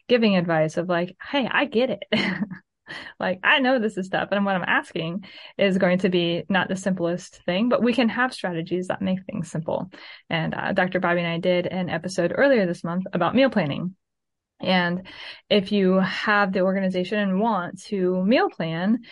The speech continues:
then you can really set yourself up for success for the week because everything is kind of done ahead of time, or you at least start stuff ahead of time,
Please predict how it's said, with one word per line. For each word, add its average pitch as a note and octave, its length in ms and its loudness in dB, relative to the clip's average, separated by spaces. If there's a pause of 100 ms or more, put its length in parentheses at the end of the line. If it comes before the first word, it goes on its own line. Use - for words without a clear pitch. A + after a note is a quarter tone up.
(240)
then F#3 440 2
you G#3 160 0
can F#3+ 380 -2
really A#3+ 460 2
set - 320 -4
yourself F#3+ 340 -2
up - 160 -2
for E3+ 80 -2
success F3+ 460 -6
for - 100 -16
the G#3 140 -6
week D4+ 420 2
because G3+ 320 2 (160)
everything G3+ 800 0 (320)
is F#3 120 -4
kind A3 180 4
of F#3+ 100 6
done F3+ 260 2
ahead F3 280 -4
of E3 80 -2
time, - 540 -8 (280)
or G3+ 100 6
you F#3+ 200 6
at G3+ 60 4
least F#3 300 2 (120)
start - 420 0
stuff - 240 -4
ahead F3 180 -10
of F3+ 60 -10
time, - 400 -4